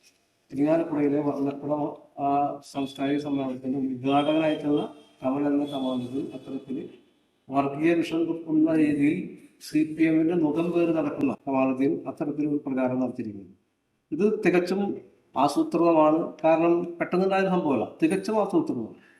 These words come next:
ഈ ആസൂത്രിതമായിട്ടുള്ള സംഭവം ഇവിടുന്ന് വന്ന് നമുക്ക് കൃത്യമായിട്ട് അന്വേഷിക്കുന്നതാണ്. കാരണം, കൊടുങ്ങല്ലൂർക്കാരനായിട്ടുള്ള കമലി, അദ്ദേഹം ജനിച്ചു വളർന്നത് കൊടുങ്ങല്ലൂർ പ്രാന്തപ്രദേശത്താണ്,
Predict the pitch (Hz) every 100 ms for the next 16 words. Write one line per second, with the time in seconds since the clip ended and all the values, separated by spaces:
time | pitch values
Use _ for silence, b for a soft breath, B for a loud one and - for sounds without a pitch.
0 | b 175 202 170 170 175 175 180 180 180
1 | 180 170 175 175 151 151 165 151 143 156
2 | 156 147 151 170 160 147 156 156 - -
3 | _ 139 143 143 143 135 120 120 113 104
4 | 98 - _ 131 143 135 139 143 139 147
5 | 151 156 156 156 156 156 143 139 123 -
6 | - _ _ _ _ _ 147 156 160 160
7 | 156 160 170 160 165 165 165 156 151 156
8 | 156 151 151 147 151 143 135 123